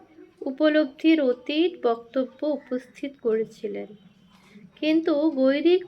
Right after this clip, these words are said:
বস্ত্রাচ্ছাদিত প্রিয় দর্শন সন্ন্যাসী বিবেকানন্দ আমাদের কাছে বিশুদ্ধ ইংরেজিতে যে বক্তব্য উপস্থিত করলেন, তাই ছিল সর্বশ্রেষ্ঠ।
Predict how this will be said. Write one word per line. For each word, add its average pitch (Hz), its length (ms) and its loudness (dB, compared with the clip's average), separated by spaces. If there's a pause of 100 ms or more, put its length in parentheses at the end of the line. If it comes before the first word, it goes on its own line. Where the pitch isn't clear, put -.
বস্ত্রাচ্ছাদিত 285 1200 -4 (240)
প্রিয় 269 300 -2
দর্শন 262 540 -4
সন্ন্যাসী 247 800 -8 (560)
বিবেকানন্দ 285 1000 0 (160)
আমাদের 269 480 -2
কাছে 302 520 -4 (480)
বিশুদ্ধ 330 580 -4
ইংরেজিতে 330 840 0
যে 285 200 -4
বক্তব্য 247 640 -6
উপস্থিত 269 560 -6 (100)
করলেন, 277 460 -4 (580)
তাই 254 420 2
ছিল 262 320 -4
সর্বশ্রেষ্ঠ। 233 1080 -8